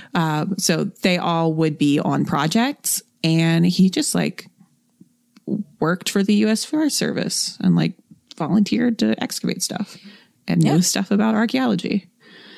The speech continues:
Speaker 2: Cool.
Speaker 1: Um, you can just get out there. Just get out there.
Speaker 2: You can
Speaker 1: Get
Speaker 2: do
Speaker 1: out
Speaker 2: it.
Speaker 1: there. Travis did it.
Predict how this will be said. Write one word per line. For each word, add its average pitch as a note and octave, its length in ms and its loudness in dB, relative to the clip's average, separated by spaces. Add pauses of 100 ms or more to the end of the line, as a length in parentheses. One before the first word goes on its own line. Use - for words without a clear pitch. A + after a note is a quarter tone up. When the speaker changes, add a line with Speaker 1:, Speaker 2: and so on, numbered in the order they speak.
(760)
Speaker 2:
Cool. E3 140 2
Speaker 1:
Um, E3+ 200 0 (220)
you G#3 100 4
can C#4 160 2
just C4+ 240 -2
get C4 140 0
out C4 180 -2
there. C#4+ 200 0
Just - 180 -4
get F#4 100 -2
out G4 180 -2
there. D#3 260 0 (1040)
Speaker 2:
You G#3+ 100 0
can C#4 100 -4
Speaker 1:
Get B4+ 100 4
Speaker 2:
do C5 60 2
Speaker 1:
out - 80 0
Speaker 2:
it. - 60 -14
Speaker 1:
there. E3 260 0 (240)
Travis G4+ 320 0
did A#3+ 180 0
it. - 160 -4